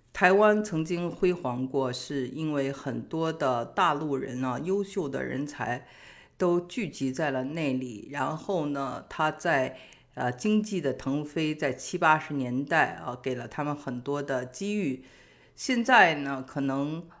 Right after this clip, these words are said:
台湾没有那么多的优秀人才了。为什么呢？很多优秀人才要么就去大陆了，要么来美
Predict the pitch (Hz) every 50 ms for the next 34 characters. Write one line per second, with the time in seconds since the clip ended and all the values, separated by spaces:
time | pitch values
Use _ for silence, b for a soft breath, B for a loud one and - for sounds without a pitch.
0 | B _ _ - - 139 151 156 160 156 156 160 160 160 165 - B B B B
1 | B B _ 147 143 151 208 269 247 175 143 143 156 151 143 135 127 127 - 143
2 | 139 139 135 135 135 127 127 131 151 151 151 143 147 - 165 135 123 120 123 123
3 | 135 143 139 - - 123 120 123 127 127 127 - - 160 202 196 170 - - 139
4 | 123 127 131 135 139 139 B B B B B B - - 151 147 143 165 175 190
5 | 196 202 202 208 - 185 160 147 143 147 160 - - 135 127 139 156 147 143 139
6 | 139 143 139 143 - - 147 135 - 160 147 135 139 147 160 147 135 127 123 123
7 | - 110 143 147 135 135 135 131 123 127 131 143 147 143 135 127